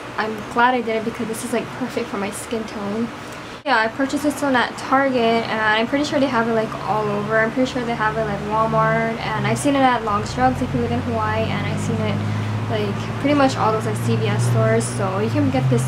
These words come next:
anywhere. And I think you can put, um, put this on with, like, anything, so I put this on with my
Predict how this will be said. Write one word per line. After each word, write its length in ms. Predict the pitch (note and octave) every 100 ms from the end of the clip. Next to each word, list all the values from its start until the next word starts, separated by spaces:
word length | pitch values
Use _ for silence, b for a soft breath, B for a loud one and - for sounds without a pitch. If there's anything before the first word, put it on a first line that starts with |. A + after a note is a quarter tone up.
| -
anywhere. 340 | A3 A3+ A3+
And 240 | - G#3+ G#3
I 100 | A3+
think 420 | A#3 - D#4 F4
you 60 | E4+
can 140 | F4
put, 200 | C#4+ B3+
um, 280 | A3+ G#3+ G#3
put 180 | - C4
this 180 | C4 -
on 260 | A3+ A#3
with, 160 | A#3 A3
like, 380 | G#3 G#3 G3+ -
anything, 560 | G3+ A3+ A#3+ B3+ C4
so 420 | B3 - G#3 G3 G3 - - B B B -
I 180 | A3+ A3+
put 180 | C4
this 160 | B3 A3
on 200 | G#3+ A3+
with 120 | A3
my 100 | G#3